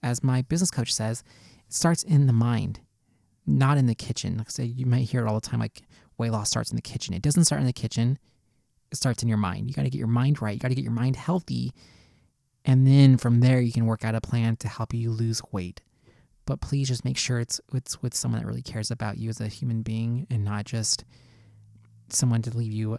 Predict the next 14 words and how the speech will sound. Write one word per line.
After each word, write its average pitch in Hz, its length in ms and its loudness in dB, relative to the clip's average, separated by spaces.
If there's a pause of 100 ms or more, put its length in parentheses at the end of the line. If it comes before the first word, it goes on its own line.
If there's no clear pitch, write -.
(120)
like, 113 240 -4
someone 135 200 4
to 131 80 2
leave 120 180 0
them 113 100 2
a 110 80 0
good - 160 -8
testimonial 110 640 -2
with 113 120 -6
some 113 180 -2
great - 340 -8
results. - 480 -6 (1800)
All 117 80 -2
right. 110 240 -2